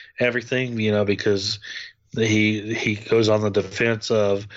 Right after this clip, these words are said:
of, "I was never found guilty." Uh, I mean, we all know the reason why he was never, never found guilty. It's not worth getting into,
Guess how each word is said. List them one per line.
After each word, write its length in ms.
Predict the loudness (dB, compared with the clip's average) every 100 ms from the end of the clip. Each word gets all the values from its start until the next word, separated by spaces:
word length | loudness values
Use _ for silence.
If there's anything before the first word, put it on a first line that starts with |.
| -18 -10 0
of, 320 | 4 4 2
"I 180 | 2 2
was 160 | 2
never 240 | 0 -2 -2
found 380 | -2 -2 -4
guilty." 540 | -2 -2 -2 -4 -4 -4
Uh, 340 | -8 -8 -6
I 40 | -2
mean, 260 | 0 2
we 180 | 2 4
all 160 | 2 2
know 160 | 0
the 120 | 2
reason 280 | 2 2 2
why 200 | 2 2
he 80 | 2
was 120 | 0
never, 240 | -2 -6 -10 -16 -20 -20 -10 -2
never 200 | 0 0
found 280 | 0 0
guilty. 260 | 0 0 -2
It's 140 | -2
not 140 | 0 0
worth 200 | 0 0
getting 220 | -4 -2
into, 380 | -4 0 0